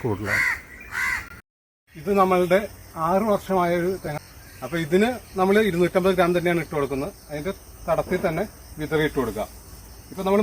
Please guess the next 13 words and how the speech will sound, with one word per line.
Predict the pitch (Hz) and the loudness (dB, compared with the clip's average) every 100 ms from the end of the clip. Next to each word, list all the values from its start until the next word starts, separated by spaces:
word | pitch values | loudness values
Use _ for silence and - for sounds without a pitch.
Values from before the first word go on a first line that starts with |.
| 190 | 4
മൂന്ന് | 190 226 233 - - - - - - | 4 2 0 -6 -20 -20 -20 -20 -2
പ്രായങ്ങളിലുള്ള | 170 170 185 190 196 202 190 196 226 - - - | 8 8 8 2 2 2 2 0 -2 -8 -14 -4
തെങ്ങുകൾക്ക് | 170 170 170 - 190 | -2 2 0 -2 -4
ഇടുന്നത് | 170 175 175 | -2 -2 -2
കാണിച്ചിട്ടുണ്ട്. | 160 151 156 165 135 - - - - - - - - - - - - - - - 123 | -2 -2 -2 -2 -2 -4 -8 -20 -20 -18 -18 -18 -18 -20 -20 -20 -18 -16 -16 -14 -14
അപ്പോൾ | 170 160 | -10 -8
അത്യാവശ്യം | - 170 196 185 | -4 -4 -2 -2
ഇനിയിപ്പോൾ | 196 214 214 - - | -4 -4 -8 -10 -14
കൂടുതലായിട്ട് | 170 170 190 196 202 | -8 -2 -2 0 -2
എന്തെങ്കിലും | 196 208 180 | -4 -2 0
ഡൗട്ടോ | 175 180 196 | -2 -2 -4
കാര്യങ്ങളോ | 190 185 190 185 | -2 0 0 0
ഉണ്ടെങ്കിൽ | 175 165 | -2 -4